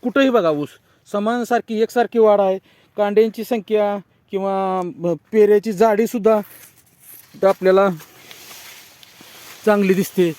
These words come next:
आणि शहाऐंशी झिरो बत्तीसचं जे, अ, अं, साइन आहे की, अ, का-, का-, कांडीला उभी चीर पडते, तर ते सुद्धा आपल्या ह्या ऊसाला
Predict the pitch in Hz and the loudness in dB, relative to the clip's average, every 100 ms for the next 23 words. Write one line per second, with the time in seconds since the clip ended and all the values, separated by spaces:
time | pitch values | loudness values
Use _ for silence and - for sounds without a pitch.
0 | - 147 180 - 202 214 190 190 214 214 | -14 -10 -10 -2 0 0 -4 -4 -2 0
1 | 208 - 214 - 214 185 214 214 202 - | -2 -6 -12 -8 -6 2 4 4 0 -6
2 | _ _ _ 147 147 143 139 139 131 127 | _ _ _ -4 0 2 2 0 -2 -4
3 | 123 117 - 139 127 120 - _ _ - | -8 -12 -10 -8 -8 -10 -16 _ _ -6
4 | 208 240 185 113 - _ _ 185 190 - | -2 0 -2 -4 -12 _ _ -12 -12 -6
5 | 160 156 139 139 143 131 127 170 180 170 | -2 -2 -2 -6 -4 -2 -4 -4 -4 -4
6 | 143 190 180 175 185 196 208 180 190 190 | -2 -2 0 0 2 2 2 2 0 -2
7 | 220 202 226 160 151 180 175 _ _ _ | -2 0 0 0 -2 -4 -10 _ _ _
8 | - 131 - 208 202 190 180 180 175 170 | -18 -12 -4 -4 -2 -4 -2 -4 -4 -4
9 | 180 185 | -4 -4